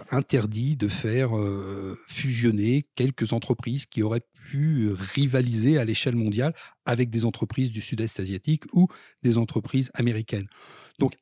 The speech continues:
Amazon force en fait les autres plateformes, comme je le disais tout à l'heure, à se mettre à son niveau de performance et à essayer de livrer en quarante-huit heures. C'est donc une plateforme qui tire les autres vers le haut. Elle n'est pas en train de les écraser. Encore une fois, avec le delta des problématiques de langue,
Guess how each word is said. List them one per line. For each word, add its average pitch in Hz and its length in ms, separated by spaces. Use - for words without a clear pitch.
Amazon 147 440
force - 360
en 135 60
fait - 240
les 113 180
autres 151 260
plateformes, 117 580
comme 113 160
je 104 60
le 110 60
disais 110 220
tout - 160
à 110 80
l'heure, 110 140
à - 40
se - 180
mettre 214 360
à - 100
son - 160
niveau 113 220
de - 60
performance 113 560
et 113 40
à - 20
essayer 107 260
de 104 80
livrer 104 220
en 104 100
quarante-huit 113 420
heures. 214 140
C'est - 180
donc 156 200
une 135 80
plateforme 139 340
qui - 160
tire - 420
les 135 200
autres 131 240
vers 120 160
le 156 80
haut. 214 200
Elle 123 200
n'est 123 140
pas - 140
en 156 80
train - 160
de 123 60
les 117 180
écraser. 170 420
Encore 110 340
une 107 80
fois, 220 280
avec 117 420
le 104 140
delta 113 440
des 110 100
problématiques 107 600
de 110 100
langue, 180 240